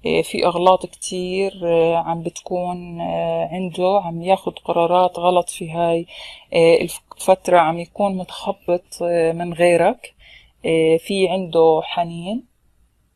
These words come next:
للعلاقة، آه، بيناتكو، وأكنه، آه، يعني حابب إنه يرجع، لكن في إشي،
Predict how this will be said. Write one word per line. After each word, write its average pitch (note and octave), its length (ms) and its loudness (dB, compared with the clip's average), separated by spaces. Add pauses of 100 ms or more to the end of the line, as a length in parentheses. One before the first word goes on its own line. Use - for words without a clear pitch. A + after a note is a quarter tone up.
(160)
للعلاقة، E3+ 800 2 (440)
آه، D#3+ 440 4
بيناتكو، F3+ 760 0 (100)
وأكنه، F3 560 4
آه، E3+ 400 -2 (420)
يعني D#3+ 480 -10 (960)
حابب F#3+ 680 4
إنه F3 320 -10
يرجع، F#3+ 580 4 (260)
لكن G3 320 6
في - 220 -6
إشي، F3+ 320 -6